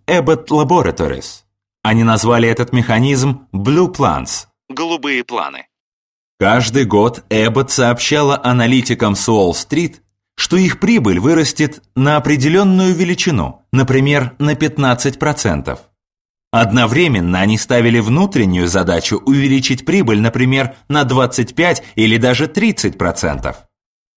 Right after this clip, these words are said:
Между тем у них был перечень в порядке значимости новых проектов, под которые всё ещё нужно было найти финансирование, голубые планы. В конце года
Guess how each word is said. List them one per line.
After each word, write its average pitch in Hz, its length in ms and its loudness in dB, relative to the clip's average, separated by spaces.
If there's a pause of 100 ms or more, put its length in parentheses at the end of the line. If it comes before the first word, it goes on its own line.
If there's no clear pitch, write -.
(160)
Между 139 400 2
тем 170 380 0
у 131 80 0
них 143 240 0
был 127 180 2
перечень 120 720 0 (120)
в - 140 -20
порядке 120 420 -4
значимости 90 680 -10 (400)
новых 135 640 2
проектов, 143 720 -4 (260)
под 117 140 0
которые 135 460 2
всё 131 260 0
ещё 139 300 0
нужно 143 420 0
было 151 240 2
найти 139 400 0
финансирование, 95 1160 -2
голубые 156 580 2
планы. 78 520 -4 (800)
В - 60 -20
конце 202 380 2
года 135 360 2